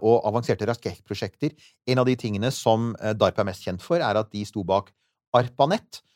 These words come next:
som var et nettverk der man sendte pakker av informasjon via distribuerte kabelnettverk, som,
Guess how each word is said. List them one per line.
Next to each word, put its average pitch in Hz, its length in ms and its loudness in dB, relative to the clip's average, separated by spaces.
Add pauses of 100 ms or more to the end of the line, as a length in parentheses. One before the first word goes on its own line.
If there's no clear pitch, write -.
(100)
som - 120 -6
var 110 120 4
et 123 100 -4
nettverk 131 440 0
der 113 80 2
man 123 120 0
sendte 120 260 -2
pakker - 400 -6
av 92 60 -2
informasjon 120 520 -2
via 110 140 2
distribuerte 104 760 -2
kabelnettverk, 92 840 -2 (380)
som, 135 380 4